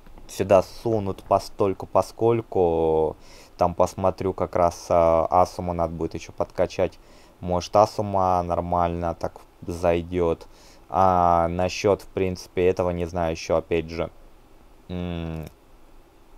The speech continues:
блин, забыл, как звать. Шикомару, вот, вспомнил. Шикомару, может быть, тоже неплохо зашёл бы на самом деле. Хотя, повторюсь, Шика очень хорошо с Шизуной сочетается. А если у Шизуны Кабуто и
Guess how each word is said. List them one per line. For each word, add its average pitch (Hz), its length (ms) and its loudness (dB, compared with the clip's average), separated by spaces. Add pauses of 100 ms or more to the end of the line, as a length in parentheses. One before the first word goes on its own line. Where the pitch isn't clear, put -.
(960)
блин, 78 380 -6 (560)
забыл, 80 500 -2 (680)
как 78 200 -4
звать. 80 440 -2
Шикомару, 95 600 2
вот, 80 180 0
вспомнил. 80 480 -4 (320)
Шикомару, 101 600 4
может 92 260 -4
быть, 90 140 -6
тоже 87 240 0
неплохо 85 540 -2
зашёл 82 420 -2
бы 80 120 -6
на 78 140 -8
самом 80 340 -6
деле. 85 280 -6 (1160)
Хотя, 104 260 -2
повторюсь, 107 400 -2
Шика - 280 -6
очень 85 240 -2
хорошо 80 380 -6
с - 40 -14
Шизуной 76 440 -8
сочетается. - 680 -6 (420)
А 87 160 2
если 87 280 -2
у 80 80 -2
Шизуны 87 520 -4
Кабуто 85 560 0
и 80 420 -6